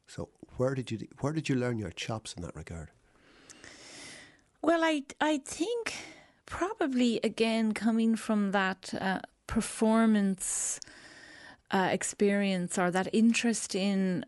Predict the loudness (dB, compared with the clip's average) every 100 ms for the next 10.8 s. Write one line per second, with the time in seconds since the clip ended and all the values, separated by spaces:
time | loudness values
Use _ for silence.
0 | -2 0 2 2 0 0 0 2 4 6
1 | 6 6 4 2 0 0 2 2 0 0
2 | 0 0 -2 -4 -10 -14 -20 _ _ _
3 | _ 4 4 4 0 2 2 0 -4 -8
4 | -10 -12 -20 -20 -20 -18 -18 -4 2 4
5 | 4 2 2 2 0 2 2 0 -4 -6
6 | -2 0 2 2 2 2 0 2 2 2
7 | 2 0 0 -4 0 2 2 2 0 0
8 | -2 -2 -4 -6 -12 -12 -6 2 2 2
9 | 0 -2 0 0 0 -2 -4 -8 -6 -2
10 | 0 2 0 0 0 0 0 -2